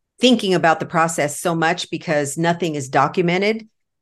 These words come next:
that you can't really serve the clients the way you want to, 'cause there's no peace.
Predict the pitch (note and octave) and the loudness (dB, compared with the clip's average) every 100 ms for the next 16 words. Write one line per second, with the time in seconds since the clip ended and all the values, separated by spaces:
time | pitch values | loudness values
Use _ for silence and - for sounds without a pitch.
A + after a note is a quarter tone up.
0 | - F3+ F#3 E3+ G#3+ G3+ G3+ B3+ C#4 - | -6 -2 -2 0 0 2 4 4 4 2
1 | G3+ E3+ E3+ E3+ D3 D3 C#3+ D#3+ D3 C#3+ | 0 0 -4 -4 -4 -4 -6 -6 -4 -4
2 | C#3+ C#3 - G#3+ F#3+ F#3 F3 F#3+ F3+ - | 0 0 0 -2 0 0 0 2 0 -2
3 | C4 C#3+ C3 - | -4 -4 -4 -8